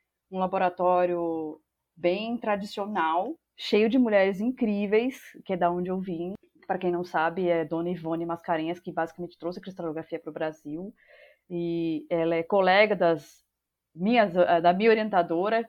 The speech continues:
ah, que é a professora Márcia Fantini. Aí eu sempre, a gente sempre gostou de fazer divulgação científica, só que a gente fazia isso lá na, na, na, na, no Instituto de Física, a gente fazia isso pra os nossos,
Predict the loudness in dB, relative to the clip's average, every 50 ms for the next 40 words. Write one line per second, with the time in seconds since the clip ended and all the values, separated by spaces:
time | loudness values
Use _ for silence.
0 | _ _ -2 -2 0 0 -2 -2 0 2 4 4 4 0 -2 -8 -10 -6 -6 -4
1 | -4 -4 -4 -6 -8 -10 -10 -8 -8 -8 -8 -8 -8 -8 -6 -6 -8 -10 -12 -14
2 | _ _ _ _ _ _ _ _ _ _ _ 4 4 6 6 6 4 2 2 2
3 | 2 0 0 2 2 2 2 2 4 4 4 4 4 2 2 0 0 2 2 2
4 | 2 2 0 -2 0 0 2 2 4 2 2 0 -2 -2 0 0 -2 -2 -6 -8
5 | -8 -6 -4 -4 -4 -4 -4 -6 -2 -2 -2 -2 -2 2 2 4 4 4 2 2
6 | 4 4 2 0 -2 -2 2 4 4 6 6 6 4 4 4 4 2 0 0 -2
7 | -2 -2 0 0 0 0 0 -2 -4 -4 -4 -2 -2 -2 -4 -4 -6 -8 -12 -12
8 | -8 -8 -8 -8 -6 -2 -2 -2 0 0 -2 -2 -2 -2 -2 -2 0 0 0 -2
9 | -2 -4 -6 -10 -6 _ 4 4 4 4 4 2 0 0 -2 -4 -8 -12 -14 -18
10 | -20